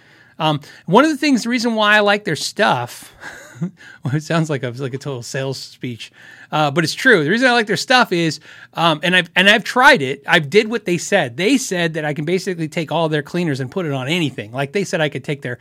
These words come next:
polish and put it on the neck or put it on the body. It doesn't matter. I put it on the pickups, and I've done that. And with my personal guitars, and I've had no, no detriment, no problem. So something I, I would suggest. But other than that, I'd have to go look at my shop 'cause I have, like, a whole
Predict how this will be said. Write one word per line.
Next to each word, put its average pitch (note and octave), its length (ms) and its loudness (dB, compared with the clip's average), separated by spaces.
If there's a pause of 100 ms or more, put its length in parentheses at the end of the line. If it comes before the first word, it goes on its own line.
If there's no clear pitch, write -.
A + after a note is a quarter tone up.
(240)
polish G#3 380 2
and C#3+ 100 -6
put D#3 120 -4
it C3+ 60 -4
on B2+ 140 -6
the C3+ 60 -4
neck G3+ 360 -2
or B2+ 60 -8
put E3+ 200 -4
it D3+ 80 -4
on C3+ 140 -4
the B2+ 80 -6
body. F#3+ 360 2
It C3 60 -10
doesn't C#3 260 -6
matter. F#3+ 340 0
I C3+ 60 -2
put D3 180 -4
it C#3+ 40 -2
on C#3 100 -4
the A#2+ 60 -8
pickups, G3 400 -2 (320)
and F3 100 2
I've A#3+ 140 2
done A3+ 240 2
that. C3+ 280 -2
And E3 280 -2 (200)
with F#3+ 120 0
my A#3+ 100 0
personal G#3 320 -2
guitars, F#3 420 -4
and C#3+ 160 -4
I've D#3+ 160 -4
had E3 160 -2
no, D3 320 -2 (340)
no D3+ 80 -2
detriment, D3 480 -4
no C#3 100 -4
problem. C3 440 -6
So B2 240 -10 (220)
something C#3+ 340 -10
I, B2+ 160 -8 (260)
I D3 60 -8
would C3+ 160 -8
suggest. C3 420 -8 (260)
But G#3+ 120 4
other B3 180 2
than G#3+ 160 -2
that, E3+ 300 0
I'd D#3+ 200 -6
have E3+ 200 -6
to E3+ 80 -6
go D#3 100 -4
look D3 220 -4
at D3 60 -4
my C#3 100 -2
shop C3+ 260 -4
'cause C#3 140 -10
I C#3 80 -2
have, C#3+ 180 -2
like, C3 140 -4
a A#2+ 60 -8
whole E3 360 -4